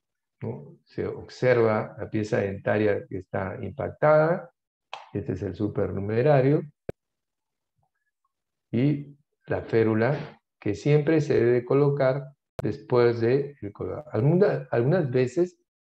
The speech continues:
cuando no tiene alambre en la parte del arco de Hole, se puede colocar un alambre, ¿no? Para que pueda sujetarse. ¿Cuánto tiempo debe tener esta férula?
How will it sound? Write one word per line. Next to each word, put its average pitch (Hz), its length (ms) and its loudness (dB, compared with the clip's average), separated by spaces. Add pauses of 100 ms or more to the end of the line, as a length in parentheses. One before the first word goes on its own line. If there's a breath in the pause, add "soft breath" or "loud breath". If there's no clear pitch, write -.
cuando 104 320 -6
no 127 260 2
tiene 139 320 2
alambre 117 540 -2
en 120 80 0
la 98 100 -6
parte 98 760 -6 (480)
del 98 220 -2
arco 143 400 4
de 117 80 4
Hole, 131 480 2 (380)
se 135 120 -4
puede 143 220 4
colocar 117 340 0
un 120 160 -2
alambre, 107 640 -4
¿no? - 260 -10 (560 soft breath)
Para 101 220 0
que 101 100 -2
pueda 104 260 0
sujetarse. - 600 -10
¿Cuánto 170 280 4
tiempo 165 280 4
debe 156 140 8
tener 143 280 4
esta 143 200 -2
férula? 214 520 -2